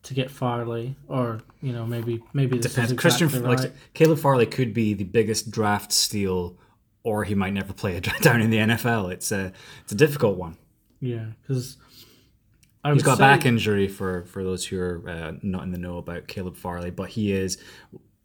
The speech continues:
Speaker 2: probably the best, like, athletic, massive cornerback you can get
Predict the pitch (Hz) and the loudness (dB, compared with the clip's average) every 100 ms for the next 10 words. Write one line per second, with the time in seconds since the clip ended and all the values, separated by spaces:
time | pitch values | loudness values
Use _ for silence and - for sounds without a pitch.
0 | _ - - 131 131 135 117 107 101 104 | _ -20 -2 0 2 2 2 2 0 -2
1 | 101 101 101 - - - _ _ _ _ | 0 0 0 -2 -4 -12 _ _ _ _
2 | _ _ - - - 107 98 - - - | _ _ -20 -20 -6 -6 -6 -12 -16 -8
3 | 117 110 - 98 - - 110 104 - 101 | 0 0 0 -6 -8 -6 -4 -2 -2 -4
4 | 92 - 101 95 92 - 95 - 90 92 | -4 -2 -2 -2 -6 -8 -14 -10 -8 -8
5 | 76 | -8